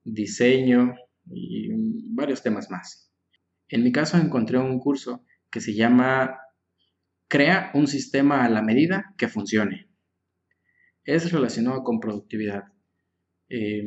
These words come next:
me enseña a utilizar, o bueno, habla sobre aplicaciones para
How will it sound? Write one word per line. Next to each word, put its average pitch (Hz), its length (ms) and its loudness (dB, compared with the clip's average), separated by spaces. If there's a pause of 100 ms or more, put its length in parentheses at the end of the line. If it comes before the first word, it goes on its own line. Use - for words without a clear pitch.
me 104 60 -4
enseña 117 420 0
a 117 80 2
utilizar, 110 680 0
o 110 100 -6
bueno, 120 320 0 (240)
habla 127 380 0
sobre 104 440 -4
aplicaciones 110 800 -6
para 120 480 -6